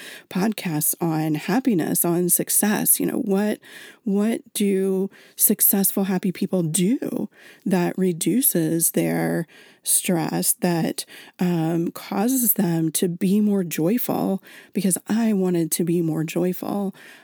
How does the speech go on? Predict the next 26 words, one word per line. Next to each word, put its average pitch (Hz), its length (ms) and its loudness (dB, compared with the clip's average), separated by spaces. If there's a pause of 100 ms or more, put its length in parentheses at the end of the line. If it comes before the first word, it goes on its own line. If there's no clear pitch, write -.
(120)
I 190 200 2
was 196 200 2
tired 190 420 0
of 175 80 -2
feeling 185 460 0
helpless 170 640 -2
and 170 120 0
hopeless. - 760 -2 (500)
And 202 400 2
I 208 220 0
actually 214 800 0
stumbled 196 420 0
upon 175 480 0
Brooke 190 280 -4
Castillo's 180 760 0
podcast 160 840 -2 (360)
and 196 340 2
an 202 260 0
episode 202 720 0 (100)
on 170 500 0 (520)
emotions 175 1080 0
and 202 140 4
the 202 80 2
fact - 480 -4
that 180 180 0
we 185 800 0